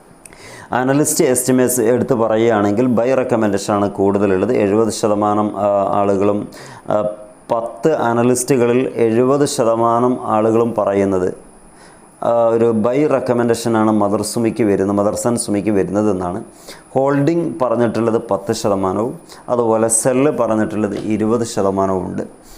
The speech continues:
അത് നമ്മൾ പരിഗണിക്കേണ്ടത് നമ്മുടെ അറിവിനനുസരിച്ച് കാര്യങ്ങൾ ചെയ്യുക എന്നുള്ളതാണ്.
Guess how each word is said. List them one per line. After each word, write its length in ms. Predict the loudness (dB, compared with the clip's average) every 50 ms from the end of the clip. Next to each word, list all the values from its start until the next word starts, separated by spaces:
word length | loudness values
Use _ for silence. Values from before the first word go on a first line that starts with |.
| -12 -6 -2
അത് 120 | 0 0
നമ്മൾ 200 | 2 2 2 0
പരിഗണിക്കേണ്ടത് 760 | 0 0 0 2 2 2 2 0 0 0 -2 -2 0 0 0
നമ്മുടെ 320 | 0 0 0 0 -2 0 0
അറിവിനനുസരിച്ച് 840 | 0 0 2 2 0 0 0 0 -2 -2 -4 -4 -6 -4 -6 -4
കാര്യങ്ങൾ 420 | -2 0 0 0 0 -2 -2 -4 -4
ചെയ്യുക 280 | -4 -2 -2 0 0 0
എന്നുള്ളതാണ്. 500 | 0 0 -2 -2 -2 -2 -2 -4 -6